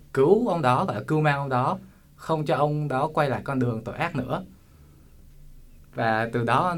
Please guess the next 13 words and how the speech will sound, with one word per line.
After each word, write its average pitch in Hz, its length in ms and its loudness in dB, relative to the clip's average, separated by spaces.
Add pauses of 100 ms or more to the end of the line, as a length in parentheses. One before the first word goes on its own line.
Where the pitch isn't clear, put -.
(460)
ông 147 380 -2
John 143 640 -2 (100)
hình 131 140 -2
như 143 100 0
đã 139 160 -2
trở 127 140 0
thành 147 160 -2
một 127 60 2
người 117 180 -2
tốt 175 200 2
luôn, 151 260 4
một 127 220 -4
người 110 440 -4